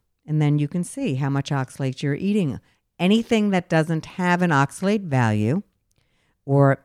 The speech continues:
Harvard did not study that food, have it once or twice a week in a normal portion size. Get your calcium needs met every day,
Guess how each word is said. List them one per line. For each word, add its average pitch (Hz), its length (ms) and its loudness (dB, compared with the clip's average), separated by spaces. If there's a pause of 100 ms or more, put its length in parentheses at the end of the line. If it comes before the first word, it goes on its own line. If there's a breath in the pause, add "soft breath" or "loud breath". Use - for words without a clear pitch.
Harvard 147 380 4
did 165 160 2
not 170 220 2
study 147 340 4
that 120 240 2
food, 127 520 -2 (580)
have 175 320 6
it 208 200 4
once 160 320 2
or 226 60 4
twice 185 400 2
a 214 60 4
week 175 260 2
in 175 80 2
a 160 80 4
normal 156 400 4
portion 127 500 0
size. 117 380 0
Get - 240 0
your 196 60 4
calcium 254 680 4
needs 135 300 4
met 131 200 -4
every 123 300 -2
day, 117 380 -2